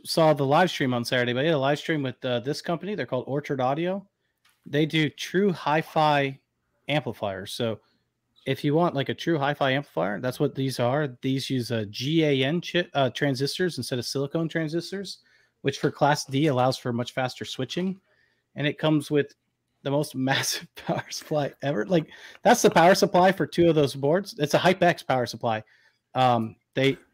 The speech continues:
they provide those with their kits. I bring this up because they're actually starting on Black Friday a holiday sale. Now, I don't know what the sale is going to be. They didn't tell me. I didn't ask him.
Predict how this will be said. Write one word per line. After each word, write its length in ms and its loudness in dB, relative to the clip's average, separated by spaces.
they 100 4
provide 400 4
those 280 2
with 120 4
their 120 -2
kits. 480 -4
I 100 4
bring 300 2
this 180 2
up 240 4
because 300 -2
they're 100 4
actually 300 2
starting 560 2
on 180 2
Black 240 2
Friday 560 0
a 20 -6
holiday 480 2
sale. 640 -4
Now, 320 -4
I 120 6
don't 180 6
know 100 4
what 200 2
the 80 -4
sale 240 0
is 100 -4
going 220 -4
to 40 -10
be. 220 -8
They 140 -8
didn't 260 -8
tell 220 0
me. 320 0
I 60 -12
didn't 300 -8
ask 340 0
him. 240 0